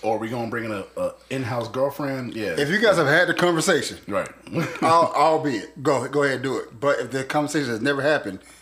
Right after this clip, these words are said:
Speaker 2: don't do it. So when, <laughs> when it comes to this shit, like, this shit here is like, uh, this, it's, it's, this here is bad.
Speaker 1: It's a, it's a new era, man. <laughs> It's a new era.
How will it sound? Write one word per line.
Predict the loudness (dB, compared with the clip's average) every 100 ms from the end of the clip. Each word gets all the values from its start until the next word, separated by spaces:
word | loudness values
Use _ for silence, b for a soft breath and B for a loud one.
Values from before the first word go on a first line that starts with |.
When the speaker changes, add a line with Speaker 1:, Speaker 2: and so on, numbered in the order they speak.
| B
Speaker 2:
don't | -4 -2 2
do | 0
it. | 0 -8 B B B B B B _
So | -2 2 2
when, | 2
<laughs> | -2 -4
when | -4
it | -2
comes | 0 0 0
to | 2
this | 2 0
shit, | -2 -4 -8 -18 b b b b b b b _ _ _ _ _ -4
like, | -2 -2 -6 -18 _ _ _ _ _ _ _ _ _ _ -12 B B B B B B _ _ _ _ _ _ _ _ _ _ _ _ _ _ B B B B B B _ _ _
this | -6 -4 -4
shit | -6 -4
here | -4 -4 -6
is | -8
like, | -4 -4 -4
uh, | -6 -6 -4
this, | -4 -4
it's, | -2 -2 -4 -8
it's, | -8 -8
this | -8 -6
here | -6
is | -6
bad. | -8 -10 -10 -14 b b b b -20 -16
Speaker 1:
It's | -10
a, | -10
it's | -8 -8
a |
new | -8 -6
era, | -6 -6 -6
man. | -8 -8 -10
<laughs> | -8 -6 -4 -4
It's | -6 -6
a |
new | -6 -8
era. | -6 -4 -6